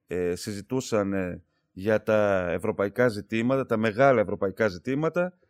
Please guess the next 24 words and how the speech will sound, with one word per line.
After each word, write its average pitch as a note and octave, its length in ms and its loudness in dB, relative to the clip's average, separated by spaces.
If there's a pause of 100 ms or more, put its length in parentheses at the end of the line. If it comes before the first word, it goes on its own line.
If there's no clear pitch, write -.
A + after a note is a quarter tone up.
αλλά B2+ 180 -2
και C#3+ 160 0
τις A#2 100 -6
σχέσεις A#2 220 0
της - 140 -16
χώρας A2 360 2
μας F#2 140 -8
με F#2 80 -8
αυτά. C#3+ 360 0 (640)
Τώρα, G#2 460 0
στα - 240 -8
πλαίσια C#3+ 380 0
ενός B2+ 180 -2
χαριτολογήματος G#2+ 920 -2
ίσως, C#3+ 560 -6 (960)
νομίζω B2 420 -6
ότι A#2 300 -8
θα G#2 140 -10
πρέπει A2 280 -4
έτσι F#2+ 160 -6
να F2 60 -10
το F2+ 60 -12
κρίνουμε. E2+ 380 -14 (1500)
Ορίστε. G2 400 -6